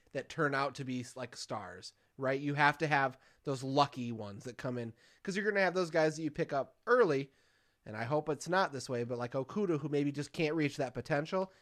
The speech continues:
you have to have those guys that are coming in later who can still contribute. So, um, yeah, that's really cool, though. But, okay, let's get into it now, linebackers.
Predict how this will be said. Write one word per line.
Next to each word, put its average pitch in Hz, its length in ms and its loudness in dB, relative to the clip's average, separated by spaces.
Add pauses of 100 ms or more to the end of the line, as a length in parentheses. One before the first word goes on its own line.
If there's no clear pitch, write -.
(140)
you 127 100 -6
have 143 320 2
to 156 80 -2
have 139 220 -2
those 131 180 -4
guys 131 300 -2
that 135 100 -2
are 117 100 -6
coming 127 420 -4
in 117 200 -8
later 139 380 -2 (260)
who 151 140 -2
can 143 160 -8
still 131 280 -4
contribute. 110 580 -14 (520)
So, 123 380 -2 (720)
um, 113 260 -6
yeah, 147 180 4
that's 139 280 -2
really 104 200 -4
cool, 95 200 -14
though. 98 180 -14 (220)
But, 185 160 -2
okay, 156 220 -4 (580)
let's 190 260 2
get 190 180 0
into 165 240 0
it 143 60 -2
now, 135 300 -4 (120)
linebackers. 131 760 -4